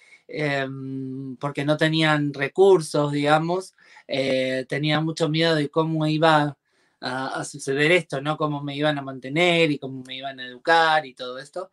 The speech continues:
Entonces, este, nada, tenían miedo. Pero nací igual, aquí estoy. <laughs>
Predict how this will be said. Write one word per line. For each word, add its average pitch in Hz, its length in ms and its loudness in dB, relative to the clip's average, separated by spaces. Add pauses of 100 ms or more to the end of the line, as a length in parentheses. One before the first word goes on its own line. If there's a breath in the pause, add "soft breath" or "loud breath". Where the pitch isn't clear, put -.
(440 loud breath)
Entonces, 139 640 -8
este, 127 880 -4
nada, 127 360 -4
tenían 143 400 -4
miedo. 135 400 -4 (420 soft breath)
Pero 147 840 2
nací 160 340 2
igual, 202 460 6
aquí 156 320 -4
estoy. 185 520 0 (140)
<laughs> 190 200 6